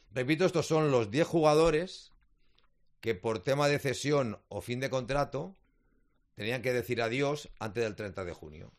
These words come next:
Quedan cuatro. Que de momento, teóricamente, ninguno de los cuatro va a seguir. Teóricamente. Fran Mérida, que ya dijo el día que jugábamos con Osasuna que se iba a ir,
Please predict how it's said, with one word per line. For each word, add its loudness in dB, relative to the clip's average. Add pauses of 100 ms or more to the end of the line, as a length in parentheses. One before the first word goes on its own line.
(200)
Quedan -2
cuatro. -10 (1300)
Que -12
de -4
momento, -4 (960)
teóricamente, 0 (520)
ninguno 2
de 4
los -2
cuatro -2
va -2
a -8
seguir. -12 (1200)
Teóricamente. -8 (540)
Fran -4
Mérida, -4 (800)
que -8
ya -2
dijo -2
el -4
día -4
que -10
jugábamos -6
con -10
Osasuna -6
que -8
se -8
iba -2
a 0
ir, -6